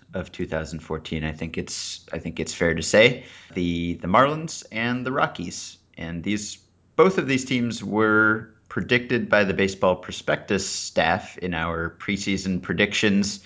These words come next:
to finish last in their respective divisions. Neither team received a first place vote. They had an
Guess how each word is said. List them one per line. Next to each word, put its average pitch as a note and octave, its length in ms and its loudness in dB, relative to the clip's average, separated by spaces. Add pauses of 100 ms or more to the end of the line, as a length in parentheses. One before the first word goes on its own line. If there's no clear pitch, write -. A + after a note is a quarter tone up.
(340)
to - 100 -6
finish F2+ 360 0
last G2 480 6
in C3+ 200 -2
their C#3 160 0
respective C#3+ 560 -4
divisions. D3+ 540 -4
Neither A2+ 400 6
team A#2+ 600 0 (180)
received F#2+ 420 0
a F2+ 40 -2
first - 300 -2
place D#2+ 240 -4
vote. C3+ 460 4 (480)
They F2 200 4
had E2+ 180 2
an E2 180 0